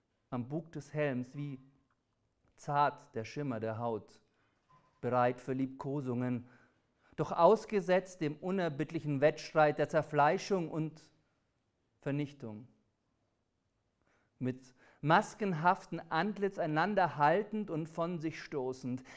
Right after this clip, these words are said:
einander erdrosselnd, überkletternd, vom Pferd gleitend, in die Zügel verwickelt, überaus verwundbar in der Blöße und wieder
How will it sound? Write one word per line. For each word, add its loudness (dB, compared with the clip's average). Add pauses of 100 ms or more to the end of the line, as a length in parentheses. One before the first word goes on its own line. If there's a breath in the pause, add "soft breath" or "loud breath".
einander 10
erdrosselnd, 10
überkletternd, 6
vom 4
Pferd 4
gleitend, 6
in 0
die 0
Zügel 2
verwickelt, 2
überaus 6
verwundbar 6
in 2
der 8
Blöße 4
und 4
wieder 8